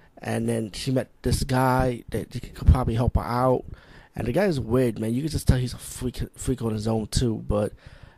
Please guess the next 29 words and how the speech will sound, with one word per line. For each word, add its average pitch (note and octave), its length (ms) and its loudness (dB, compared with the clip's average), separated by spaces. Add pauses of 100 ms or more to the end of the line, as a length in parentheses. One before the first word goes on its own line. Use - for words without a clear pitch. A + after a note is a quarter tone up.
let's D3 160 2
just D3 180 2
say C#3 140 2
he A#2+ 480 -8
has A#2+ 240 -4
to A#2 100 -8
go, A2 300 -2
you A2 140 -2
know. C3+ 340 2 (220)
<laughs> C3 240 -10
Uh, A2+ 160 0
the A#2 120 0
witch, C3+ 420 2
the C3+ 140 4
witch B2 540 2
d-, - 100 -10
dealt - 320 4
with A#2+ 140 -2
him, A#2 200 0 (400)
dealt A#2 140 2
with A#2+ 380 -2
him A#2+ 400 0
in A2+ 80 -4
her A2+ 140 -4
own A#2 280 -2
way, G#2+ 160 -2
I G#2 40 -2
would F#2+ 160 -6
say. A2+ 320 -4